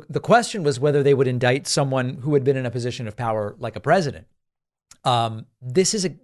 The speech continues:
classic game they play, which is self-victimization, and it's, the country is at stake. When I got told to sit down by the judge, what it said about where the country is, is just terrible.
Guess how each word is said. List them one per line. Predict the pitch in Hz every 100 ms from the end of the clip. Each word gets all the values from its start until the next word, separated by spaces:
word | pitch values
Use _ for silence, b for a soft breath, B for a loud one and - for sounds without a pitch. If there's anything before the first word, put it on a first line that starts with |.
| _ -
classic | 165 165 170 165 -
game | 143 143
they | 131
play, | 117 127 104
which | 104
is | 120 101 b b b b _ -
self-victimization, | - - 185 185 160 180 190 214 208 165 151 139 - 147 151 170 _ _ _ _ _
and | 175 180 170 139 135 - _
it's, | 190 - -
the | 165
country | 165 - 254 277 - 254 202
is | 151
at | 143
stake. | - - 160 127 - b b b b
When | - 156 185
I | 262 302
got | 254 220 -
told | 180 208 208 -
to |
sit | 139 - 196 139
down | 156 156 160
by | 139 131
the | 123
judge, | 104 117 127 151 156 - _ _ -
what | 139 196
it | 202
said | - - 269
about | 262 214 165
where | 143 180 175
the | 127
country | - - 208 196 - 123 98
is, | 85 95
is | 113
just | - 156 - -
terrible. | 131 104 85 80